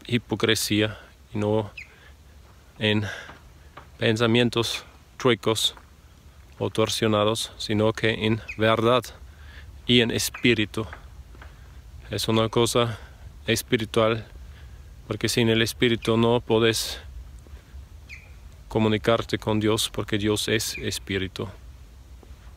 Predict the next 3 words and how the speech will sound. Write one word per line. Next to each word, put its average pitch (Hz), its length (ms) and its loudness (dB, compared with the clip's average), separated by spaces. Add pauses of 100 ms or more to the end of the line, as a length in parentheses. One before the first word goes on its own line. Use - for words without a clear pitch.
(2000)
Así - 180 2
que 160 100 6
bueno, 156 260 4